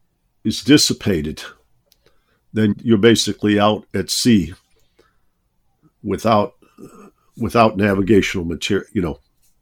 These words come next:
capacity. You're quite out, aimless and in the fog. I'm dreading right now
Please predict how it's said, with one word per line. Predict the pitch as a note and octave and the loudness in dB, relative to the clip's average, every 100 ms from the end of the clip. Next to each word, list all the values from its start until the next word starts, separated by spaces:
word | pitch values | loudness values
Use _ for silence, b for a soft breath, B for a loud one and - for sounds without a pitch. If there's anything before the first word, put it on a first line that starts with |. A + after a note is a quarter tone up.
| _ _ _ - | _ _ _ -10
capacity. | A2 - G#2 F2 F2 D2+ | -6 -2 -2 -2 -6 -8
You're | G2+ F2+ | -8 -10
quite | - G#2+ A2 - _ - _ _ _ b b b _ - | 0 2 2 0 _ -20 _ _ _ b b b _ -2
out, | A2+ - | -2 0
aimless | B2 C#3 C3 A2 - | 0 0 0 -2 -2
and | G2 | -2
in | G#2 | -2
the | G2+ | -2
fog. | - G2+ F2+ D2 - _ _ _ _ | -4 -6 -6 -6 -12 _ _ _ _
I'm | - - B2+ B2+ | -20 -14 -10 -6
dreading | F#2+ B2 D#3+ B2+ G#2 F#2+ B B - | 2 4 6 4 2 -4 B B -4
right | G#2+ G#2+ | 0 0
now | G2+ G2+ A2+ | 0 0 0